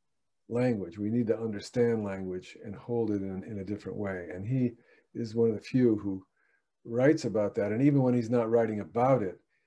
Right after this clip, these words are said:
he's demonstrating it in his writing. So his writing has this, uh, sort of sometimes dazzling, paradoxical complexity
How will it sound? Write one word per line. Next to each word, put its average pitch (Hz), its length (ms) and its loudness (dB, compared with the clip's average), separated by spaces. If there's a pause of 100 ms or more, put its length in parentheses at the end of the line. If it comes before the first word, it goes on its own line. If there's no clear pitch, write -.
(120)
he's 110 220 -6
demonstrating 98 840 2
it 80 140 -14 (200)
in 117 160 -4
his 95 240 -8
writing. 85 380 -8 (380)
So 123 220 -2
his 117 160 -2
writing 143 400 6
has 107 280 -2
this, 104 360 -4
uh, 98 240 0 (280)
sort 117 240 -2
of 107 80 -6 (260)
sometimes 123 600 -4 (140)
dazzling, 117 760 2 (920)
paradoxical 123 840 2
complexity 101 880 -6